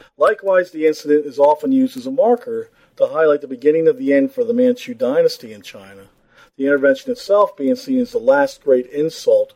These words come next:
committed against the Chinese people by both their imperial overlords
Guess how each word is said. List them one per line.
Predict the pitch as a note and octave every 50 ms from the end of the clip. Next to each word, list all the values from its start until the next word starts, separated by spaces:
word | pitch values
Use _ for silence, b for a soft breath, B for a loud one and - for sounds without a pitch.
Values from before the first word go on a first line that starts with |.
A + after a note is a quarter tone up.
| _ _
committed | - D3 D3+ D3 C3+ C3+ B2+
against | C3 - D3 D#3+ F#3+ F#3 - -
the | A#2
Chinese | - - C3+ B2+ B2+ B2+ F3 B3 -
people | - - B2 A#2 - - - A4 A3+
by | E3
both | A2 - B2 B2 A#2+ -
their | - - A2+ A2+
imperial | A2+ - - D3+ D3 C#3 C3+ B2+ C3 A#2+
overlords | D#3 D3+ D3 C#3+ C#3+ B2+ A2+ A2 G#2+ G#2+ G#2+ G#2+ -